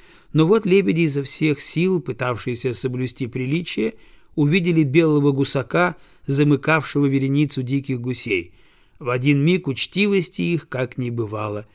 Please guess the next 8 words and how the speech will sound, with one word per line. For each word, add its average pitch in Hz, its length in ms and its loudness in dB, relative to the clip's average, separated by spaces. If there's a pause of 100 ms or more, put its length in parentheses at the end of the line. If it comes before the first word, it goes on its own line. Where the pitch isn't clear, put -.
(320)
Поднялся 147 480 2
страшный 156 680 0
шум, 143 500 0 (240)
раздались 156 560 2
удивлённые 175 840 2
и 147 200 -2
злые 139 440 2
возгласы. 117 720 -2